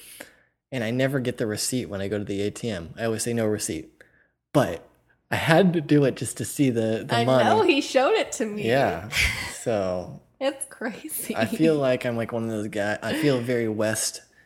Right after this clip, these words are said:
Speaker 1: Side right now. Like, "Oh, yeah, of course I have that kind of money in my bank account right
Speaker 2: Right.
Speaker 1: now." It's crazy. Like, I could, you know,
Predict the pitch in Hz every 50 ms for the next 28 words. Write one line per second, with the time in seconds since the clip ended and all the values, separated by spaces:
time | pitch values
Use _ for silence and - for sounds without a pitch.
0 | _ _ - - 123 101 101 101 92 98 101 95 80 92 95 92 117 180 262 311
1 | 311 302 269 - - - 311 311 - 135 117 123 120 110 113 110 - - - -
2 | - - - - - _ - 123 117 113 - 127 120 107 104 110 110 107 107 107
3 | 104 104 107 104 104 95 104 98 101 98 107 107 - 110 110 98 - 95 92 90
4 | 78 80 78 76 78 - 127 - _ _ _ _ _ _ _ _ _ _ _ _
5 | _ _ _ 190 - - - 214 170 170 139 104 - - - - _ _ _ _
6 | - - - 110 117 - 120 98 85 101 - - - _ _ _ _ _ _ _
7 | _ _ _ _ - - 98 76 76 -